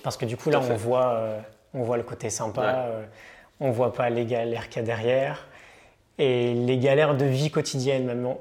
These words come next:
Speaker 1: on va, on va en parler. Donc, la base déjà, et c-, ce qui me rend profondément heureux aujourd'hui, c'est que j'ai cette valeur en moi de liberté à nourrir, d'autonomie.
Speaker 2: Mm.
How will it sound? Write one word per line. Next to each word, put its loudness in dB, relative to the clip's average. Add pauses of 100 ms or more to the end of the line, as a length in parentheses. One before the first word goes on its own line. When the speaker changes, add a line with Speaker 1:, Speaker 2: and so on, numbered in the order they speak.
Speaker 1:
on 0
va, -2
on -4
va -2
en -2
parler. 4
Donc, 2 (1200)
la 4
base 6
déjà, 4
et 4
c-, -8
ce -10
qui -2
me 4
rend 4
profondément 2
heureux 6
aujourd'hui, 2 (140)
c'est -2
que 2 (500)
j'ai 2
cette -2
valeur 4
en 2
moi 2
de -4
liberté -4
à -6
nourrir, -2 (320)
d'autonomie. 0 (400)
Speaker 2:
Mm. -16